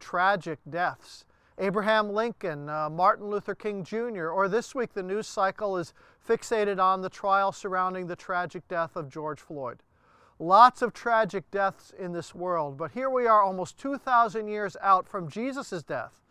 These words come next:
Do you think that in a thousand years people will still be talking about these other deaths, except maybe as a minor footnote in history? What is it that makes Jesus' death so unique?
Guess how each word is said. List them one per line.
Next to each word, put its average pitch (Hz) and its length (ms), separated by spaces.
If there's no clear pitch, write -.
Do 220 60
you 220 80
think 269 220
that 269 120
in 233 120
a 202 60
thousand 214 600
years 208 260
people 233 380
will 185 140
still 208 260
be 208 100
talking 196 440
about 190 260
these 170 200
other 175 320
deaths, 170 480
except 220 360
maybe 208 320
as 196 140
a 185 60
minor 175 400
footnote 185 500
in 156 80
history? 226 480
What 240 240
is 262 100
it 269 140
that 226 120
makes 208 260
Jesus' 214 760
death 185 320
so - 280
unique? 160 420